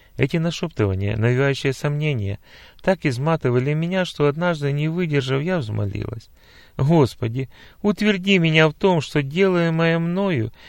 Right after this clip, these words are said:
является действительно Твоей волей. Пожалуйста, ответь мне,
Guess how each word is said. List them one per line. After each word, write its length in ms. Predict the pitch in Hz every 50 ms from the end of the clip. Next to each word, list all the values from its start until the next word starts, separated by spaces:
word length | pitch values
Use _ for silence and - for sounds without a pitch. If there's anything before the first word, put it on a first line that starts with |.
| - - -
является 800 | - 135 160 165 175 190 202 196 185 160 - - 175 175 170
действительно 720 | 151 143 180 185 - - - 214 202 - - 180 170 170 156
Твоей 400 | - 143 147 147 147 160 156 143
волей. 460 | 127 127 120 117 113 - - 113 110 _ _ _ _ _ _ - - - - - -
Пожалуйста, 720 | - 165 151 147 156 135 110 101 98 107 - - 151 165
ответь 400 | 170 - 180 185 185 170 123 113
мне, 260 | 107 107 - - 107